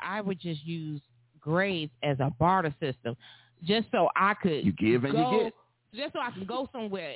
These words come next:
Speaker 1: and everything else. I'll be
Speaker 2: But you
Speaker 1: like,
Speaker 2: got the
Speaker 1: "Look,"
Speaker 2: big boss.
Speaker 1: I'll be like, "Look, Ma, look, I got an eighty-five here and da, da, da, da, and, you know, and,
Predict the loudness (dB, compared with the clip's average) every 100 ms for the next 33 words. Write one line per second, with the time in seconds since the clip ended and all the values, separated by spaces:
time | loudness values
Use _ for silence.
0 | -8 -8 -8 -8 -10 -8 -6 -4 -2 -2
1 | 0 2 2 2 2 -2 -4 -12 -8 -4
2 | -2 -2 -2 -2 -2 -2 -4 -8 _ _
3 | _ 0 0 0 -4 -4 -4 -2 -2 -2
4 | -2 -2 -2 0 -2 -2 -2 -4 -4 -4
5 | -4 -2 -2 -2 -2 -2 -2 -2 -2 -4
6 | -4 -2 -2 0 -2 -2 -2